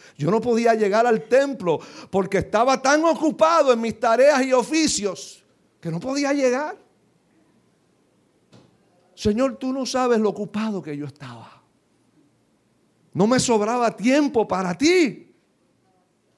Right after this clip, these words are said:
ni para servirte, ni para apoyar la iglesia. Tú me comprendes, Señor, ¿verdad?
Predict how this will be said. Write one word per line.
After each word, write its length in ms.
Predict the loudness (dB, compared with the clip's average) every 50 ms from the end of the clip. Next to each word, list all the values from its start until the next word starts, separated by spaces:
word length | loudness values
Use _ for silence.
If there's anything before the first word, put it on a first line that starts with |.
| _ _ _ _ _ _ _ _ _ _ _ _ _ _ _ _ _ _ _ _ _ _ _ _ _ _ -2
ni 100 | -2 -2
para 280 | 0 0 0 2 0 0
servirte, 800 | 0 0 0 0 0 2 2 4 4 4 2 2 0 0 0 0
ni 120 | 0 -2
para 260 | -2 -2 0 0 0 0
apoyar 420 | 0 -2 -2 0 0 2 2 2
la 160 | 2 2 2
iglesia. 840 | 0 0 2 4 4 6 6 4 0 -4 -6 -8 -6 -6 -6 -6 -8 -12 -18 _ _ _ _ _ _ _ _ _ _
Tú 160 | -4 0 0
me 180 | 2 0 0 0
comprendes, 680 | 0 -2 -2 -2 -4 -2 0 0 0 0 -2 -4 -4 -2
Señor, 460 | -2 -2 -2 0 0 -2 -2 -2 -2
¿verdad? 280 | -4 -4 -2 -2 -2